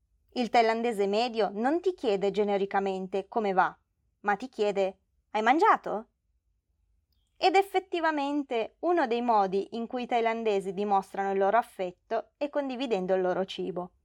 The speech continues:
Perderei il conto a cercare di ricordare tutte le volte in cui le mie colleghe,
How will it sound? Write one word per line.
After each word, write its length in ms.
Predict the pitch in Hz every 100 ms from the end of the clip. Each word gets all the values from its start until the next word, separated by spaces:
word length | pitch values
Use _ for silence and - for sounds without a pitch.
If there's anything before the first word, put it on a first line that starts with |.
| _ _ _ _ _ _ _ _ _ -
Perderei 560 | 226 226 240 240 311
il 80 | 277
conto 600 | - 262 202 196 - 190 -
a 120 | -
cercare 520 | - 226 - 226 214
di 120 | 202
ricordare 720 | 202 202 220 208 202 190 202
tutte 340 | - 392 - 247
le 140 | 196
volte 500 | 190 294 311 - 339 -
in 180 | 247
cui 180 | 240 247
le 100 | 196
mie 200 | 190 190
colleghe, 680 | - 196 185 208 233 277 294